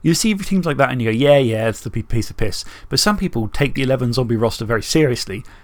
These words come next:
and can make it really <laughs> work. And it sounds stupid,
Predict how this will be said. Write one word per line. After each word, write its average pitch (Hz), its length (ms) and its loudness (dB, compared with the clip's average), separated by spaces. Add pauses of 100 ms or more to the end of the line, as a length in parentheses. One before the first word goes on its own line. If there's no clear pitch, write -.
(160)
and 113 300 0 (100)
can 123 180 4
make 120 240 2
it 120 160 2
really 117 340 4
<laughs> 131 140 6
work. - 340 4 (220)
And 139 100 0
it 139 40 0
sounds 208 300 0
stupid, 185 480 -2